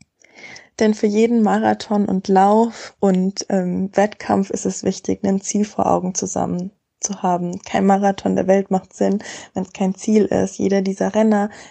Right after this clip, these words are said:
hat ganz klar vor Augen, "Ich will an dieses Ziel kommen und ich will da schnell hinkommen."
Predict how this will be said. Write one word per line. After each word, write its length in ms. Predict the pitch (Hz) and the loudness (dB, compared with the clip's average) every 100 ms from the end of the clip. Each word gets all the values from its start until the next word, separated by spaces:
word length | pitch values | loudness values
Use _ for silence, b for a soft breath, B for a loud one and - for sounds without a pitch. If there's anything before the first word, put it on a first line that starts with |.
| B | B
hat 180 | 196 | -2
ganz 260 | - 190 - | 0 0 -2
klar 220 | - 185 | -2 0
vor 200 | - - | 0 0
Augen, 280 | 190 185 185 - | 2 2 0 -6
"Ich 180 | 196 - | -6 0
will 160 | 185 | 2
an 120 | 180 | 2
dieses 340 | 180 180 190 - | -2 -6 -10 -8
Ziel 260 | - 196 | 0 2
kommen 340 | 190 - 180 180 | 0 -2 -2 -2
und 120 | 180 | -4
ich 120 | - | -4
will 120 | 196 | -4
da 100 | 185 | -2
schnell 340 | 196 - 196 190 | -4 0 0 0
hinkommen." 560 | 185 185 - 185 185 | -2 -6 -4 -2 -2